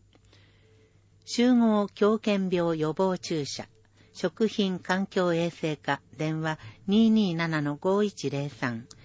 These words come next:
ページアイディー一ゼロ一五九四五。狂犬病予防法により、生後三ヶ月、九十一日以上の犬は、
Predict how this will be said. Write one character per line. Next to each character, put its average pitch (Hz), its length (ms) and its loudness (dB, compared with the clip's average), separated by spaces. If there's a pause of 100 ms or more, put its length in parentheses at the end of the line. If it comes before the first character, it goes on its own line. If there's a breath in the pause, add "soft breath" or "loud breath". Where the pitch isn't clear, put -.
(260 loud breath)
ペ 202 180 4
ー 202 40 6
ジ 196 180 2
ア 180 80 2
イ 175 120 0
デ 175 120 -4
ィ 147 160 -2
ー 139 60 -12 (280 loud breath)
一 202 300 -2
ゼ 208 160 2
ロ 160 160 2
一 135 520 -6
五 196 200 2
九 196 300 0
四 139 260 0
五。 123 360 -4 (1400 soft breath)
狂 233 240 4
犬 208 320 0
病 175 340 2
予 170 160 2
防 202 240 2
法 190 240 -2
に 170 160 -4
よ 156 160 -2
り、 143 220 -6 (220 loud breath)
生 226 280 2
後 214 240 0
三 196 300 -4
ヶ 196 140 -2
月、 156 420 -6 (160)
九 240 220 0
十 156 260 -4
一 143 240 -6
日 180 340 -4
以 196 200 -6
上 160 240 -2
の 127 180 -4
犬 139 260 -2
は、 127 180 -6